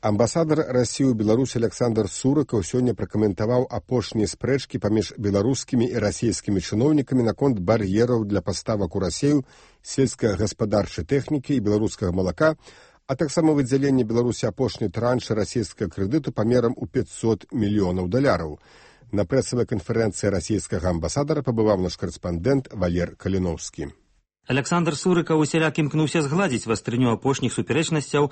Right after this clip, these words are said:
Speaker 2: паміж Масквой і Менскам, казаў пра магчымасць іх вырашэння, шукаў пазітыўныя аспекты ў дачыненнях. Адказваючы на пытанне пра так званую малочную вайну, выкліканую забаронай Расіі на імпарт большасці беларускіх малочных прадуктаў,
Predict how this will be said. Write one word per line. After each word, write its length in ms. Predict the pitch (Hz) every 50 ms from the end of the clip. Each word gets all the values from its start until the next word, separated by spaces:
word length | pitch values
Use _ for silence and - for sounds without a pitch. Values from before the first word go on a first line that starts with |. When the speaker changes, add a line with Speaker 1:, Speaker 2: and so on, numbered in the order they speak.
| - -
Speaker 2:
паміж 300 | - 147 139 143 139 117 131
Масквой 400 | 131 127 - - - 120 113 113
і 60 | 123
Менскам, 460 | 123 123 117 104 92 - - 107 95 90 85 -
казаў 240 | 110 95 101 107 98 -
пра 100 | 104 101
магчымасць 560 | 104 95 - - 120 110 107 104 - - -
іх 140 | 104 - 110
вырашэння, 540 | 101 101 101 - - 170 170 170 165 160 156 - - -
шукаў 400 | - - - 110 - - 151 160
пазітыўныя 720 | 156 156 135 123 123 - - 135 135 143 143 135 131 123 123
аспекты 560 | - 104 98 - - - 107 92 - - 110
ў 60 | 98
дачыненнях. 640 | 110 101 - 139 147 151 151 139 117 98 87 - - _ _
Адказваючы 720 | - 104 104 - - 123 107 104 107 107 107 98 - 110
на 80 | 107 101
пытанне 400 | - 110 95 - 113 110 110 107
пра 200 | 92 - 107 101 -
так 140 | 107 90 95
званую 320 | 110 110 110 110 110 110
малочную 640 | 95 87 117 120 123 131 120 - - 110 104 98 95
вайну, 400 | 95 101 98 104 117 151 151 113
выкліканую 560 | 92 107 107 - 107 107 - - 104 107 101
забаронай 480 | 95 101 101 101 104 107 104 101 98 98
Расіі 380 | 104 98 - - 113 104 101 98
на 80 | 104 107
імпарт 480 | - 135 131 113 - 107 98 - -
большасці 480 | - 151 151 117 - 107 95 - 110 95
беларускіх 480 | 110 104 107 104 101 - - 104 -
малочных 400 | 110 107 104 101 - - 117 110
прадуктаў, 560 | - 147 147 156 160 190 165 - 185 175 156